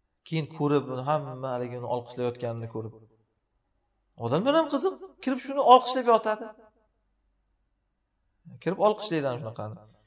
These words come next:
Ha, odam endi gohida bo'lmay qolgandan yig'ilib yuborsa, u hech narsa emas. Odat bo'lib qolganda ba'zilarga yig'lab, yig'lamaydi ham o'zi qarasangiz, uvillaydi quruq, yig'lamaydi. Ana shunaqa qorilarni aksarini ko'ring, yig'lamaydi o'zi.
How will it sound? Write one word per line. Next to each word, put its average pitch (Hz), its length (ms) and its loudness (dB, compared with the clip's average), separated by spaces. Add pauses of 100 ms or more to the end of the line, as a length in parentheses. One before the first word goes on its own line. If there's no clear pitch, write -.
(180)
Ha, 156 60 4
odam 208 320 10
endi 220 180 0
gohida 196 340 6
bo'lmay 190 300 2
qolgandan 196 460 0
yig'ilib 180 300 2
yuborsa, 180 360 4
u 165 100 0
hech 151 160 -6
narsa 170 200 -2
emas. 294 300 4 (560)
Odat 220 300 6
bo'lib 285 180 -2
qolganda 285 320 0
ba'zilarga 202 460 6
yig'lab, 220 300 2 (520)
yig'lamaydi 247 640 4
ham 311 160 4
o'zi 254 140 0
qarasangiz, 170 420 4
uvillaydi 285 520 4
quruq, 131 240 0
yig'lamaydi. 214 520 2 (1200)
Ana 214 160 6
shunaqa 277 240 -2
qorilarni 254 560 6
aksarini 254 640 6
ko'ring, 254 240 -2
yig'lamaydi 226 520 6
o'zi. 98 240 -2